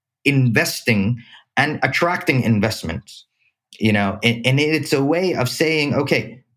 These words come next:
we are trying to get away here from oil because it's just not sustainable." And that's what we have to do. And that's the whole point of marketing Saudi Arabia now.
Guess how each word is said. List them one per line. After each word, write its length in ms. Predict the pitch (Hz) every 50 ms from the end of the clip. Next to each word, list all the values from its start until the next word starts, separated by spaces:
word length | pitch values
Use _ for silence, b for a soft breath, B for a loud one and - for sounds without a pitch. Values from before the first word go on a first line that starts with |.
| -
we 440 | 90 113 117 110 107 123 147 170 170
are 160 | 165 139 135
trying 460 | 131 - - 180 175 185 185 185 180
to 80 | - 170
get 180 | 139 135 160 151
away 280 | 147 147 160 165 165
here 260 | - - 147 131 120
from 220 | 117 123 120 113 107
oil 280 | 101 90 82 78 - _ - -
because 320 | 131 135 135 151 127 110
it's 280 | 101 104 151 143 135 -
just 240 | - 165 156 - 147
not 200 | 139 123 104 -
sustainable." 760 | 123 120 - - 170 175 165 143 117 113 90 - 87 - _ _ _ _ _ _ _ _ -
And 220 | 113 120 127 120
that's 320 | 139 147 156 147 - - 131
what 160 | 139 131 113
we 100 | 127 127
have 240 | 135 123 117 - -
to 80 | - 110
do. 220 | 101 147 139 - -
And 180 | 117 117 117
that's 240 | 131 139 151 135 -
the 100 | - 117
whole 220 | 110 135 123 123 123
point 400 | - 170 160 147 127 104 - -
of 300 | - 107 101 - - -
marketing 600 | - 120 135 160 165 165 - 170 131 127 120 101
Saudi 320 | - - 113 98 92 - 98
Arabia 360 | 90 92 92 92 - 87 85
now. 300 | 78 78 78 80 85 87